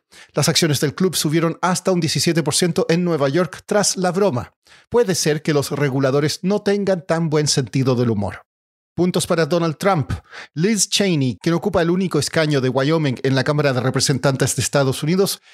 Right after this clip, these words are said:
fue derrotada por la trumpista Harriet Hageman en las primarias republicanas.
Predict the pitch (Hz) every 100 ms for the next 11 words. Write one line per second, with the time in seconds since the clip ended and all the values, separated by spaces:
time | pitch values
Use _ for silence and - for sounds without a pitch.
0 | - - 214 208 208 175 175 180 180 -
1 | 147 147 139 123 175 - 185 139 175 185
2 | 175 - 175 143 139 151 - - - 185
3 | 190 180 - 151 156 156 - - 151 -
4 | 147 127 123 139 101 90 -